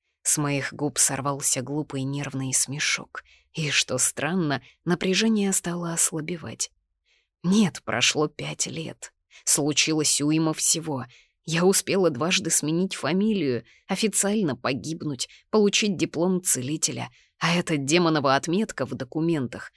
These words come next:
даже сейчас умудряется портить мне жизнь. Может, она каким-то образом появилась ещё и на ауре,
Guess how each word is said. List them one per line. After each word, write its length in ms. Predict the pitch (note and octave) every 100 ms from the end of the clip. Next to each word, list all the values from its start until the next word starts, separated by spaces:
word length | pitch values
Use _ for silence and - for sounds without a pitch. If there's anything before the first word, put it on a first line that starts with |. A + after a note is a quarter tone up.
| _ -
даже 280 | D#3+ D#3 D3+
сейчас 560 | - A#2+ - B3 A#3+
умудряется 720 | D#3+ D#3 D#3+ F#3 E3 C#3 -
портить 500 | - G#3 D#3+ - -
мне 220 | B2+ C#3 F3
жизнь. 480 | F#3+ E3+ A#2 A#2 - _ _ _ _ _ _ _ _
Может, 380 | D#3 D#3+ D#3 D3+
она 180 | D3+ D#3
каким-то 460 | D#3 - D3+ C#3
образом 540 | C3+ C#3+ D3+ C#3+ C#3+ C3
появилась 600 | C3+ C3+ C3+ D#3 C#3 -
ещё 380 | B2+ B2+ - C3
и 140 | C#3+
на 240 | C#3+ D3 -
ауре, 460 | G#3+ A3+ E3+ C#3